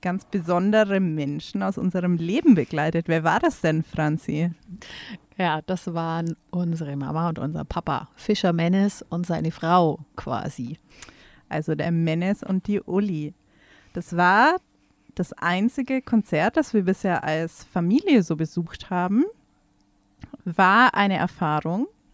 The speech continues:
Speaker 1: eine sehr schöne, mag man sagen. Ja, die Sportfreunde sind eine weitere Band, die,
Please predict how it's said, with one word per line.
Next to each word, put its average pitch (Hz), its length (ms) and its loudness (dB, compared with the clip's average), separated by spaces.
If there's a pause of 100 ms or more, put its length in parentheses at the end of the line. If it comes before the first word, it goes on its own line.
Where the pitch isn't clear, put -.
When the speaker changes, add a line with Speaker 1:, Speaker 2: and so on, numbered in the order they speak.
(240)
Speaker 1:
eine 190 180 2
sehr 180 220 2
schöne, 147 640 -2 (1000)
mag 196 300 -6
man 233 180 2
sagen. 233 440 0 (1700)
Ja, 247 320 4 (640)
die 202 80 -2
Sportfreunde 247 1040 -2 (340)
sind 190 460 -4 (100)
eine 180 300 -2
weitere 196 400 2
Band, 202 580 2
die, 196 680 2